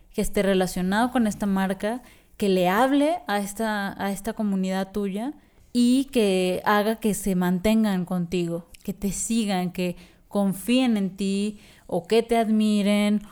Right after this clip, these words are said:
o que se identifiquen, ¿no? Hay como varias, varias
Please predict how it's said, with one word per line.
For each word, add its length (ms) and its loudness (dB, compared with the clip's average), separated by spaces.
o 220 -2
que 180 2
se 120 -2
identifiquen, 1300 -2
¿no? 260 -2
Hay 140 -2
como 320 4
varias, 1000 2
varias 720 0